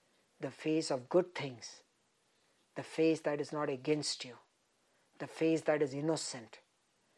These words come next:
that the face that doesn't harm you, the face that doesn't look at you harshly, the face that does not have a hard gaze at you,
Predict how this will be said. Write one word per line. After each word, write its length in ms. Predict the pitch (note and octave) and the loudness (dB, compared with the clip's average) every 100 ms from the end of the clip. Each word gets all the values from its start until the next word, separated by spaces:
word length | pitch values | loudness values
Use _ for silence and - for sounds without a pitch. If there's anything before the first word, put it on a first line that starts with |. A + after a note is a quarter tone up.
| _ | _
that 220 | - C3 - | -8 -4 -2
the 120 | D3 | -2
face 400 | - E3 E3+ D#3 | 2 6 6 6
that 220 | D3+ C#3 | 2 4
doesn't 300 | D3 D3 D#3+ | 2 2 -2
harm 500 | - - D3 D#3 C#3+ | -4 -6 -4 -2 -4
you, 180 | B2+ A2 - _ _ _ _ _ _ | -6 -12 -20 _ _ _ _ _ _
the 80 | C#3+ | -10
face 340 | - E3 E3+ | 2 6 6
that 220 | D#3+ D#3 C#3+ | 6 2 4
doesn't 340 | C#3+ D#3 D3 | 2 4 2
look 220 | D#3+ - | -2 0
at 160 | D#3 - | 0 0
you 80 | C3+ | -8
harshly, 720 | - - C3+ C#3+ - C3+ A#2+ _ _ _ _ _ _ _ | -8 -2 -2 0 -6 -10 -16 _ _ _ _ _ _ _
the 80 | C#3+ | -10
face 340 | - F3 F3+ | 4 8 8
that 240 | F3+ D#3+ D3 | 6 4 2
does 160 | D3+ | 0
not 260 | E3+ E3 - - | 0 -2 -4 -2
have 120 | D#3+ | 2
a 80 | D#3 | 2
hard 600 | - - D3+ D#3+ D3+ C3+ | -2 -2 2 2 0 -4
gaze 360 | - D3+ D#3 C#3 | 0 2 2 0
at 200 | C3+ | -8
you, 80 | - | -10